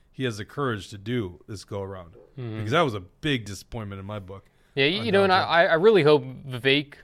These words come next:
Speaker 2: uh, is a legitimate person, that he's not a fraud, that he's not a scam, because, you know, he's saying that kind of stuff, uh, perfectly well, and he's making the case on some of this stuff that, uh,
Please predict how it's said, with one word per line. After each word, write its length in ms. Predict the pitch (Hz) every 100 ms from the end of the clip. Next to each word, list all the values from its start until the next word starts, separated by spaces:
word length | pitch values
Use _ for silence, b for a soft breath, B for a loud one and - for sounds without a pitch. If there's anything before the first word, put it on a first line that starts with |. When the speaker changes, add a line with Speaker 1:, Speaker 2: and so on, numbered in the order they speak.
| _ _
Speaker 2:
uh, 220 | 139 120 113
is 300 | 113 107 -
a 80 | 123
legitimate 640 | 117 113 123 147 135 110
person, 340 | 147 127 147
that 120 | 131 117
he's 160 | 110
not 180 | 127 123
a 20 |
fraud, 420 | - 135 127 131 117
that 80 |
he's 140 | 113 110
not 160 | 120
a 40 | 110
scam, 360 | - 135 131 120
because, 260 | 120 110
you 60 | 139
know, 140 | 220 -
he's 460 | - 190 139 190
saying 280 | - 175 139
that 160 | 127 -
kind 140 | 123
of 60 | 113
stuff, 260 | - 123 - _ _ -
uh, 260 | 123 113 110
perfectly 460 | - 180 151 135 127
well, 320 | 120 131 117
and 160 | 117 113
he's 180 | 156 143
making 280 | 156 139
the 60 | 123
case 300 | - 143 -
on 100 | 139
some 160 | - 143
of 60 |
this 160 | 143 139
stuff 320 | - 143 -
that, 220 | - 113
uh, 240 | 113 113